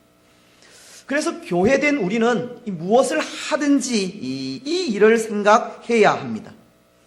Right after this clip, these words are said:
우리가 나누는 교제도 복음 전파를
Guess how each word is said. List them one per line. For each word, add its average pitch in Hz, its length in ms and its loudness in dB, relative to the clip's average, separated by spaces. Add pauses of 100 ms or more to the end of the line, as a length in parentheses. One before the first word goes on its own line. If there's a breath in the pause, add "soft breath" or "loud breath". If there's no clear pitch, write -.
(320 soft breath)
우리가 185 240 0
나누는 208 540 0
교제도 240 800 2 (400)
복음 262 480 0
전파를 226 920 -2